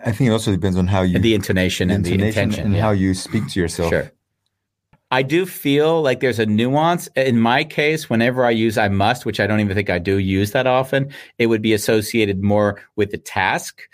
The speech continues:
Speaker 2: or something that, uh, feels lighter. "I should" tends to feel like it has judgment loading for me.
Speaker 1: Hmm.
Speaker 2: But an interesting, uh, interesting distinction that he brings in.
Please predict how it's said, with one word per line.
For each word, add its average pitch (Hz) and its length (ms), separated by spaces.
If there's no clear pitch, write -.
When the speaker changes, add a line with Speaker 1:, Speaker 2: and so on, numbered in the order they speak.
Speaker 2:
or 113 100
something 113 420
that, 98 320
uh, 98 200
feels 104 360
lighter. 98 600
"I 104 140
should" 139 500
tends 113 280
to 110 100
feel 110 240
like 98 180
it 95 60
has 98 180
judgment 101 480
loading 101 440
for 104 160
me. 87 260
Speaker 1:
Hmm. 107 300
Speaker 2:
But 104 120
an 104 120
interesting, 117 560
uh, 110 280
interesting 110 460
distinction 98 540
that 82 100
he 82 60
brings 82 340
in. 80 200